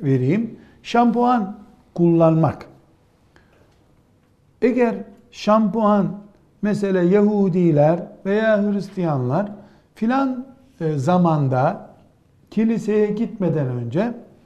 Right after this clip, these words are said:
havraya gitmeden önce şu şampuanı kullanıyorlar. İşte havrada bu koku,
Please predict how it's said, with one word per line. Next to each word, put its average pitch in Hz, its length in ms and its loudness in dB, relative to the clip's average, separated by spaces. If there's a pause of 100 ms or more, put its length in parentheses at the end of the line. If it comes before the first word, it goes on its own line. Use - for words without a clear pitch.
(120)
havraya 190 460 2
gitmeden 185 560 0
önce 151 360 0 (280)
şu 240 160 -8
şampuanı 208 680 0
kullanıyorlar. 170 720 0 (320)
İşte - 160 -10
havrada 180 560 2
bu 170 260 -2
koku, 165 540 -2